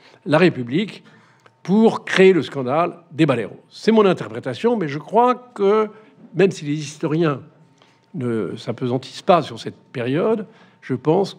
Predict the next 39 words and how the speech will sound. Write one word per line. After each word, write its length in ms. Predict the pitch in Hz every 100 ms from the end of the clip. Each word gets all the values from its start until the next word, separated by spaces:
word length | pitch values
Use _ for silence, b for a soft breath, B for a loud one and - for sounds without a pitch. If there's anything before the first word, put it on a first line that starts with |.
| -
que 120 | 143
cette 240 | 123 117
interprétation 640 | 120 113 110 120 117 113 160
est 40 |
la 100 | 110
bonne, 320 | 113 147 214 214 B B -
parce 120 | 139
qu'en 120 | -
fait, 420 | - 208 - - _ _ _
cette 220 | - 185
affaire 240 | 160 135
des 80 | 127
balais 260 | 117 107 110
roses, 420 | 120 139 170 - b b b
il 60 | 123
n'y 40 |
avait 120 | 127
rien 320 | 120 151 170
dans 100 | 139
le 80 | 104
dossier, 640 | 120 113 - 143 196 190 b b b
et 60 | -
simplement, 680 | - 127 120 120 185 - -
on 140 | 127 127
a 240 | 143 165
instrumentalisé 1040 | 156 - 156 131 131 120 110 139 165 180 B B B _
une 120 | 156
jeune 200 | 123 131
fille, 380 | 110 - 180 196
là 120 | 156
aussi 260 | 117 110 127
mineure, 460 | 120 117 180 202 196 b b b _ _ _ _ - -
pour 160 | - 143
déshonorer 800 | 160 180 170 147 135 156 196 - _ _ _ _ _
le 100 | 135
président 380 | 113 123 117 113
Le 100 | 101
Trocker 460 | - 117 123 127 165 b b b b _ _
et, 340 | 147 147 160